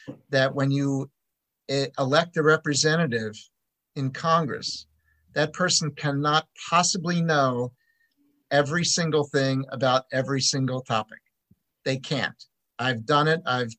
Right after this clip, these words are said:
lobbied. I know how it works. They have a staff person that comes in and listens to you, and then they do research and whatever. A-, and we can't expect them to, but we have to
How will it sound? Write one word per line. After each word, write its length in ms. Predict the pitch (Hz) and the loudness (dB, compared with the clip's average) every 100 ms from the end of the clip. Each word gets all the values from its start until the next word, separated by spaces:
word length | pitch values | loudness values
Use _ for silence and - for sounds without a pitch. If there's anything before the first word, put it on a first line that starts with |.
| - | -10
lobbied. 600 | 131 135 147 156 151 143 - 120 | 0 4 4 2 -2 -2 -10 -4
I 80 | |
know 180 | 139 185 | 0 2
how 220 | 180 185 175 | 4 4 4
it 80 | |
works. 480 | 143 139 135 135 - - - - _ - | 2 0 2 0 -8 -10 -20 -20 _ 0
They 120 | 143 | 2
have 180 | 151 147 | 2 2
a 60 | |
staff 400 | 139 - 165 175 | 0 2 2 2
person 360 | - 156 151 143 | 4 4 4 -2
that 140 | 135 | -4
comes 280 | 147 151 135 | -2 -2 0
in 200 | 139 135 | 0 0
and 140 | 123 123 | -2 -2
listens 380 | 180 180 147 - | -2 -2 -4 -6
to 100 | 143 | -4
you, 360 | 143 143 135 | 0 0 0
and 180 | 113 123 | 0 0
then 180 | 131 120 | -2 0
they 180 | 135 131 | -2 -2
do 180 | 131 | -4
research 600 | 123 127 123 123 120 120 - | -4 -4 -4 -2 -4 -4 -10
and 100 | 131 | -10
whatever. 280 | 110 85 76 - _ _ - _ _ _ _ _ _ _ | -8 -6 -8 -10 _ _ -20 _ _ _ _ _ _ _
A-, 100 | 165 - | -10 -4
and 120 | 165 | 0
we 80 | 175 | 0
can't 240 | 190 196 190 | 0 0 2
expect 400 | - - 202 - | 0 0 -2 0
them 140 | 165 | -2
to, 260 | 139 117 - _ _ - | -2 -4 -6 _ _ 2
but 200 | 165 156 _ _ _ _ - | 4 4 _ _ _ _ -6
we 200 | 156 160 | -2 2
have 240 | 175 170 | 2 0
to 300 | - 156 156 | -2 -2 -2